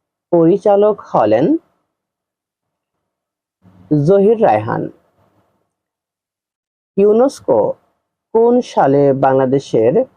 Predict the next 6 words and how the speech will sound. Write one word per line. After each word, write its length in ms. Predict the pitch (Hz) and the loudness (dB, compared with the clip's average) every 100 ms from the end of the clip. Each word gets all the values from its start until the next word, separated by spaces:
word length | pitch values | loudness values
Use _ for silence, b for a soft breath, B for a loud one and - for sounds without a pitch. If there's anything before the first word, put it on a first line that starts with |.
| _ _ _ _ _ _ _ _ - | _ _ _ _ _ _ _ _ -10
সুন্দরবনকে 720 | - 190 190 208 196 214 240 | -2 0 2 2 0 -2 -2
বিশ্ব 500 | 240 240 220 - - - | -2 -2 -2 -4 -2 0
ঐতিহ্য 680 | 180 180 - 220 190 - | 0 0 -2 -4 -2 -2
হিসেবে 460 | 208 190 226 196 113 95 - _ _ _ _ _ | -2 -2 -2 0 -2 -2 -8 _ _ _ _ _
ঘোষণা 520 | 156 160 180 202 180 156 | -4 0 0 0 0 0
করে? 360 | 110 82 - | -2 -2 -4